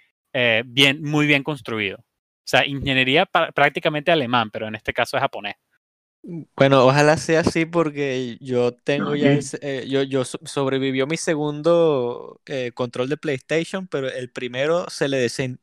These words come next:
Speaker 2: desintegraron las gomitas de los
Speaker 3: Sí.
Speaker 2: joystick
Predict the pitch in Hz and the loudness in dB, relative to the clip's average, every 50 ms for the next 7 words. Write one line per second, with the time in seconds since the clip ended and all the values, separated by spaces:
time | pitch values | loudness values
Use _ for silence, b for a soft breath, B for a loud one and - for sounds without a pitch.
0 | _ _ - 131 - 139 131 123 - - 127 120 120 120 123 127 135 151 156 160 | _ _ -10 -8 -6 -6 -6 -4 0 2 4 4 4 4 2 2 2 2 0 0
1 | 165 165 143 131 127 123 127 131 - - 156 156 165 156 131 120 131 131 143 156 | 0 0 0 -2 -2 -2 -4 -6 -2 -2 -2 -2 -2 -4 -4 -4 -2 2 2 4
2 | 170 170 - - 185 185 180 - - | 2 2 0 -2 -4 -4 -4 -6 -12